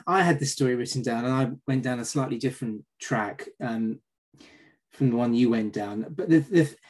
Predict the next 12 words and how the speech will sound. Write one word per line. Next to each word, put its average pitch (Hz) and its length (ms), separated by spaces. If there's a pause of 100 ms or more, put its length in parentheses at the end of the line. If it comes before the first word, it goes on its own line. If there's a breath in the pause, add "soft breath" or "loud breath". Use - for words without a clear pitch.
(440 soft breath)
the 175 60
thing 220 240
I 208 180
got 139 240
from 117 180
this 117 160
story 113 440
is, 117 320
um, 135 420 (1400)
that, 143 400
you 160 140
know, 135 220